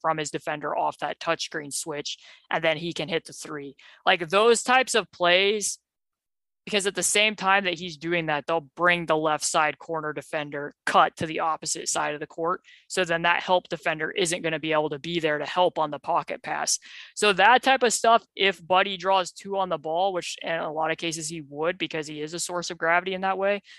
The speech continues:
it's then a very easy overhead pass for Buddy Hield to make.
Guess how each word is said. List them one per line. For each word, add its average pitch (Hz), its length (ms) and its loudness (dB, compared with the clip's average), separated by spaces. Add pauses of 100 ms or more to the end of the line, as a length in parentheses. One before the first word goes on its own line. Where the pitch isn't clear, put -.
(100)
it's 185 220 0
then 208 200 6
a 208 120 6
very 202 440 4
easy 202 460 -4
overhead 170 560 2
pass 160 320 0
for 156 160 -12
Buddy 151 260 -6
Hield 151 300 -6
to 151 100 -16
make. 147 360 -10